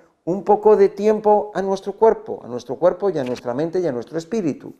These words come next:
Y ese ritual puede consistir en darse el baño relajante con unas luces relajantes, que puede ser unas velas o una lámpara del Himalaya,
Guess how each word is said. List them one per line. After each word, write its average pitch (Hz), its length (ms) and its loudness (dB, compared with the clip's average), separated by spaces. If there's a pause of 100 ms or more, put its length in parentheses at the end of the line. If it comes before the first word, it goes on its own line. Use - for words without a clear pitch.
(400)
Y 131 120 4
ese 214 220 6
ritual 196 640 2 (240)
puede 175 300 2
consistir 190 920 -6 (300)
en 117 180 -8
darse 165 380 2
el 117 100 0
baño 143 460 2
relajante 127 920 -8 (640)
con 139 240 2
unas 175 280 2
luces 143 760 0
relajantes, 113 920 -2
que 127 100 -6
puede 120 280 -2
ser 117 460 -6
unas 123 360 -2
velas 120 520 2 (340)
o 117 80 0
una 131 260 4
lámpara 123 540 4
del 104 180 -4
Himalaya, 104 640 -6